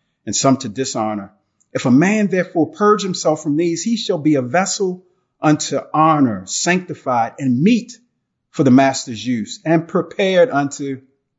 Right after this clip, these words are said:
guess what? "Every good work." A Tov church is not constructed by grit and determination, but fashioned by love. A Tov church is at its heart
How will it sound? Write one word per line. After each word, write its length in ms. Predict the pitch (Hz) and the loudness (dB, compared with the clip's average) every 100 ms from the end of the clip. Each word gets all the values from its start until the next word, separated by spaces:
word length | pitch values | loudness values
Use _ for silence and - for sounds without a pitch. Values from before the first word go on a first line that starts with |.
| _ | _
guess 260 | - 92 - | -10 -10 -12
what? 300 | 90 78 _ _ _ _ _ _ _ _ _ - | -20 -20 _ _ _ _ _ _ _ _ _ -6
"Every 380 | 107 101 101 101 _ _ _ _ - | -6 -4 -10 -12 _ _ _ _ -10
good 340 | 98 92 92 _ | -8 -8 -12 _
work." 360 | - 92 87 _ _ _ _ _ _ _ _ _ _ _ _ _ _ _ _ _ _ _ - | -18 -16 -16 _ _ _ _ _ _ _ _ _ _ _ _ _ _ _ _ _ _ _ -6
A 80 | 117 | -4
Tov 400 | - 160 175 160 | 0 4 4 2
church 360 | - 151 135 | 2 2 2
is 140 | 139 120 | 0 -2
not 280 | 131 127 - | 0 0 -2
constructed 640 | 131 - 143 135 - 113 | -6 -2 0 0 -2 -4
by 160 | 107 107 | -2 -2
grit 400 | 92 120 131 131 | -2 -2 -2 -4
and 80 | 107 | -12
determination, 800 | 101 - 131 110 117 117 - 104 | -10 -4 -2 -2 -4 -6 -6 -8
but 160 | 110 | -10
fashioned 580 | - 135 131 123 120 104 | -4 2 2 2 -6 -6
by 140 | 98 | -6
love. 420 | 98 98 110 110 107 | -8 -6 -6 -8 -10
A 60 | |
Tov 440 | - - 175 170 160 | -10 -2 0 0 -4
church 460 | - 156 139 - | 2 2 2 -2
is 180 | 139 123 - | -6 -4 -2
at 160 | 147 | -2
its 140 | 131 - | -4 -8
heart 520 | - 175 165 - | -2 4 4 2